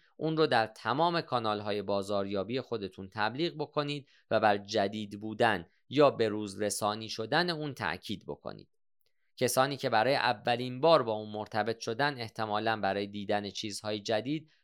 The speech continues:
به عقب باز می‌گردن و به مخاطبین شما می‌گن که شما در موضوع و رشتهٔ خودتون یک مرجع هستید و از روندها و اخبار هم مطلع هستید.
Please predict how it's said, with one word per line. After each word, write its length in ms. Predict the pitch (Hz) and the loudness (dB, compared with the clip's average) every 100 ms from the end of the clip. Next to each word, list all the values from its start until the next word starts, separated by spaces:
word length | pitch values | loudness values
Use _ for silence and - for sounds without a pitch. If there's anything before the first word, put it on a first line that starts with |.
| _ | _
به 80 | 117 | 0
عقب 540 | - 110 131 131 - | 2 0 6 6 6
باز 320 | - 92 87 90 | 2 2 2 -6
می‌گردن 640 | 92 95 92 92 92 92 - _ - | -4 -2 0 0 -2 -2 -10 _ 2
و 100 | 127 | 2
به 100 | 131 | 2
مخاطبین 760 | 123 - 117 113 113 120 104 | -4 -4 -6 -2 -2 -2 -4
شما 280 | 95 101 104 | -4 -4 -4
می‌گن 420 | 117 160 170 160 | -4 -2 0 0
که 120 | 139 | -4
شما 320 | 120 107 101 95 | -10 -8 -6 -2
در 200 | 92 95 | -2 -2
موضوع 460 | 104 101 95 101 | -4 -8 -6 -4
و 40 | 95 | -2
رشتهٔ 520 | 98 101 - 175 175 | -2 -4 -4 -2 -2
خودتون 600 | - 147 143 - 139 127 _ _ | -2 -6 -6 -10 -10 -10 _ _
یک 260 | 123 117 104 | -4 -4 -6
مرجع 640 | 104 101 101 101 156 - - | 0 2 0 2 2 2 -4
هستید 540 | 139 131 - 131 113 | -6 -6 -6 -8 0
و 40 | |
از 260 | 101 95 92 | 2 2 0
روندها 680 | 101 98 98 98 90 95 98 | -2 2 0 0 -4 -6 -2
و 100 | 98 | 0
اخبار 560 | - 117 - 139 175 185 | -2 -6 -10 2 4 4
هم 180 | 147 139 | 2 -2
مطلع 580 | 101 - - 92 92 - | -4 -8 -6 -4 -4 -6
هستید. 440 | - - - - | -14 -16 -16 -20